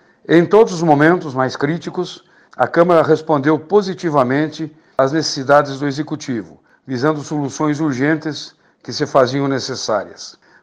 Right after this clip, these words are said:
Podemos citar a presteza e rapidez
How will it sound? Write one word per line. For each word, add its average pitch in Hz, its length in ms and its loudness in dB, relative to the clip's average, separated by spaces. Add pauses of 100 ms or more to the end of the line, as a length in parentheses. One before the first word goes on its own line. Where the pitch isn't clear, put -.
Podemos 180 480 4
citar 139 440 2
a 120 80 0
presteza 160 640 -2
e 147 40 -4
rapidez 135 760 -6